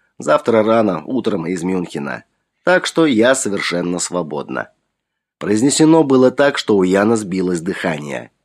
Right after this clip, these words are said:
«Я совершенно свободна». Очень двусмысленно и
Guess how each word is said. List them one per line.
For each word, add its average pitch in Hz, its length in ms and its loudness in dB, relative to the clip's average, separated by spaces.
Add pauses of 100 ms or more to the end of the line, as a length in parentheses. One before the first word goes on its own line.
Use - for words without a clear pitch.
(120)
«Я 87 260 -2
совершенно 87 720 -4
свободна». 71 800 -8 (580)
Очень 143 400 -2
двусмысленно 131 840 2
и 101 460 0